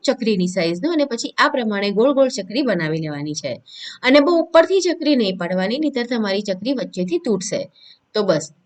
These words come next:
આ પ્રમાણે આપણે ચકરી તૈયાર કરી લેવાની છે. એકદમ જ ઇઝી છે. અને હા, મિશ્રણ બહુ ગરમ હોય ને તો તમે પાઇપિંગ બેગમાં ભરો તો બહુ ઓવર પ્રેસ નહીં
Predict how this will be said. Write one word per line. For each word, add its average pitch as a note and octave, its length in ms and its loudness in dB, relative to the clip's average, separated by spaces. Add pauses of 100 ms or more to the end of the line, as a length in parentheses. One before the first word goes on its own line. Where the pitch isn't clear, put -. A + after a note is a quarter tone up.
(120)
આ D#4+ 180 6
પ્રમાણે B3+ 360 2
આપણે G#3+ 240 -2 (520)
ચકરી A#3+ 360 2
તૈયાર F#3 300 4
કરી E3 240 -6
લેવાની D#3+ 380 -6
છે. F#3+ 80 -6 (140)
એકદમ D4+ 300 2 (120)
જ - 20 -10 (140)
ઇઝી F#3 260 0
છે. C#3+ 100 -4 (440)
અને A#3+ 200 2
હા, B3 200 4
મિશ્રણ G#3 360 0
બહુ F3+ 100 6 (140)
ગરમ C4+ 400 4
હોય E4 220 2
ને F3+ 80 0 (160)
તો C#4+ 160 8
તમે A#3+ 340 4
પાઇપિંગ G#3 380 0
બેગમાં A3+ 340 0
ભરો G#3+ 240 2
તો C#4 120 -4 (100)
બહુ A#3+ 80 6 (580)
ઓવર C4 340 10
પ્રેસ D4+ 300 4
નહીં A3+ 100 4